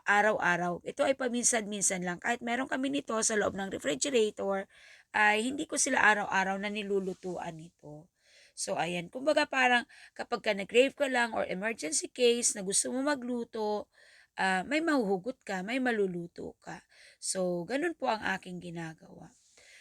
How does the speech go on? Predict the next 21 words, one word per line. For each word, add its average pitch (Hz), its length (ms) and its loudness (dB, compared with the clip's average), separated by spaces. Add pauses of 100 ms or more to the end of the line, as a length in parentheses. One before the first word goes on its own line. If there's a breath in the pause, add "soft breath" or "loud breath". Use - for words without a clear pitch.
(100)
So, - 240 -4
ayan. 196 560 0
Luto 190 240 -4
na 302 400 4
ang - 80 -8
ating 220 640 0 (400 soft breath)
kikiam 262 560 2
at 208 160 -2
luto 202 240 -4
na 262 160 -2
din 302 160 -2
naman 226 480 2
ang 185 240 0
ating 202 640 -2 (580 soft breath)
hotdog. 170 680 -6 (380 soft breath)
So, 180 360 -4
eto, 185 600 -2 (260 loud breath)
ihahanda 196 540 0
lang 269 240 0
natin 262 720 2
at 185 400 0